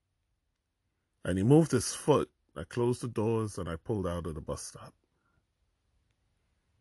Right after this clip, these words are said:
But I got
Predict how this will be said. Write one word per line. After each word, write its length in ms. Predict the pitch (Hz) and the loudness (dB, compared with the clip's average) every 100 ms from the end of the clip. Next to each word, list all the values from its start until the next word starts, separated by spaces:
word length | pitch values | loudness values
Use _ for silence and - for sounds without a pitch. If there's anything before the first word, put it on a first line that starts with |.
| _ _ _ _ _ _ _ _ _ _ _ _ _ _ _ _ _ _ - | _ _ _ _ _ _ _ _ _ _ _ _ _ _ _ _ _ _ 8
But 120 | 170 | 8
I 60 | 190 | 10
got 260 | 208 - | 4 -2